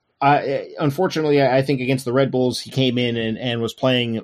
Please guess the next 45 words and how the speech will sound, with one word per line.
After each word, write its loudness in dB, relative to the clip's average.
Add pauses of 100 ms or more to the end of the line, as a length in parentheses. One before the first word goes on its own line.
uh, 0
after -2
the -4
red -4
card -4
to -4
Acosta. -2 (500)
Um, 0 (100)
so 0
it's 2
hard 4
to -4
tell 2
much 0
'cause -2
he's 0
just -4
sort -2
of -4
stuck -2
by 0
himself -4
up -14
there -2
running 0
around. -2
But, -2 (420)
um, 0
I 2
think 2
there's 2
something 0
there. 0 (140)
Um, 0 (140)
I, 4
I 4
think -2
that 2
Bolivia 2
didn't -2
give 0
him -2
three 0
caps, -4
uh, 0